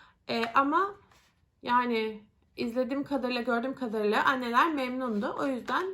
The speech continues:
bundan da aldım. Bu V Baby'nin kaşıklarından aldım. Ee, silikon uçlu bunlar. Yani herkes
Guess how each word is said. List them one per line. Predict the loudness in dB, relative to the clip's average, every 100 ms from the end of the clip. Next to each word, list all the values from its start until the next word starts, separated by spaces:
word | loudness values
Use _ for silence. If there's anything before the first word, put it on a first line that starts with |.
| -8
bundan | -10 -2 0 0
da | 0 2
aldım. | 2 2 -2 -6 -10 _ _ _ _ -20 -20 _ _ -20 -20 -20 -20 -18 -18 -20 -20 -18 -16 -18 _
Bu | 2 2 6
V | 6 6
Baby'nin | 4 2 0
kaşıklarından | -4 -6 -6 -4 0 0 0 0
aldım. | 6 6 6 0 -6 -12 _ _ _ _ -2
Ee, | 0
silikon | 0 -4 -2 -2 -2
uçlu | -6 -8 -6
bunlar. | 0 0 0 -4 -16 _ _ _
Yani | 0 0
herkes | 2 2 2 0